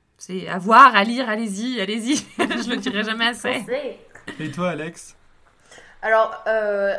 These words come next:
Speaker 2: de base, le fi-, enfin, la, la vision-, le premier visionnage du film a été un espèce de gros fail, parce que, à l'origine,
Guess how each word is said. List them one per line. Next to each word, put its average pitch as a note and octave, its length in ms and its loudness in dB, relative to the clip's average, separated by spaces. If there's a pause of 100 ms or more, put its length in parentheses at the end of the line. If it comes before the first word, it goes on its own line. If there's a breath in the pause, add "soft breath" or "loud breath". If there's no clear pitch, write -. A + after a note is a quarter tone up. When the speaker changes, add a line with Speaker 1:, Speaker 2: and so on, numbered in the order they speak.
(320)
Speaker 2:
de A3 240 -10
base, A#3+ 640 -4 (600)
le A#3 200 -2
fi-, E4 440 -10
enfin, G#3 240 -2
la, G#3+ 180 -8
la A3+ 140 -6
vision-, D#4+ 260 -6 (100)
le A#3+ 100 2
premier F4+ 320 -4
visionnage C#4 460 -6
du B3 120 -14
film E4+ 240 -8
a A#3+ 100 0
été A3 180 -6
un B3 220 -4
espèce A#3+ 320 -6
de A#3 80 -8
gros A#3 240 -4
fail, C#4+ 400 0
parce G#3+ 180 -4
que, B3+ 100 -6 (180)
à A3+ 80 -2
l'origine, C4+ 440 -6